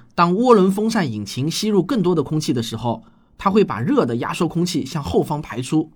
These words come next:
产生推力。但是这种引擎在接近音速的时候，涡轮风扇引擎便会遇到麻烦。在音速时，空气绕过飞机的速度无法同它积聚的速度一样快，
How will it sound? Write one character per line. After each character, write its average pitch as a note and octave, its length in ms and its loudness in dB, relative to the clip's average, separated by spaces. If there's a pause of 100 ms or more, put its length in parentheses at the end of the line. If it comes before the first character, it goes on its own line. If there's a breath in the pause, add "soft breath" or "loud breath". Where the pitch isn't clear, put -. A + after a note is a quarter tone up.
产 - 160 -16
生 A#2 160 -6
推 C#3 180 -2
力。 C#3 220 -2 (1000)
但 C#4+ 120 2
是 C4+ 160 2
这 D#4+ 140 2
种 C4+ 140 2
引 B2+ 120 0
擎 C3 280 -2
在 F#3 160 -2
接 C4 160 0
近 B3 200 -2
音 D#4 220 2
速 E4 200 2
的 C3 100 0
时 A#2+ 160 -6
候， - 320 -6 (280 soft breath)
涡 D#4+ 160 6
轮 B3+ 160 4
风 C4+ 180 -4
扇 C4+ 240 0
引 A2+ 120 -4
擎 A#2+ 200 -6
便 F3 160 0
会 E3 140 0
遇 F3+ 100 0
到 B2 140 -2
麻 G2 240 -10
烦。 E3 260 -4 (540)
在 A3+ 220 2
音 C4+ 200 2
速 D#4 220 2
时， C3+ 400 -2 (320 soft breath)
空 D#4+ 240 -2
气 C#4+ 220 0
绕 C4+ 260 2
过 F#3+ 160 2
飞 A3+ 220 0
机 B3 160 0
的 A3 80 4
速 G3 180 -2
度 C3+ 260 -2 (200 loud breath)
无 A#3+ 160 0
法 F3+ 240 -6
同 D#3+ 180 -4
它 F#3 180 0
积 G3 260 -2
聚 D4 180 0
的 C#3+ 100 0
速 D3 180 -2
度 C3+ 200 -2
一 A#2 140 -4
样 G#3+ 200 2
快， - 320 -6